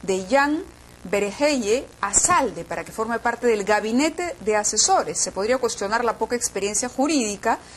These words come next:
para que forme parte de un pool, pero parece que se trata de una persona muy joven.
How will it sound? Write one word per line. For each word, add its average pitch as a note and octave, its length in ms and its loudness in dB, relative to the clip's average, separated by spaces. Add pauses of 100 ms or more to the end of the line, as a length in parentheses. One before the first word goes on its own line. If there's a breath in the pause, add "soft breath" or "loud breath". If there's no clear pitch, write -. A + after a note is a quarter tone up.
(160 loud breath)
para F#3 160 0
que F#3 100 -6
forme A3 360 -4
parte A3 280 -4
de A3+ 60 0
un A3 80 -6
pool, D4+ 200 -4
pero G#3 160 -2 (200)
parece F#3 260 -2
que F3 80 -4
se - 80 -4
trata F#3+ 220 -4
de G3+ 60 -2
una G3 120 -2
persona F#3 320 -4
muy G#3+ 160 0
joven. A#3+ 400 2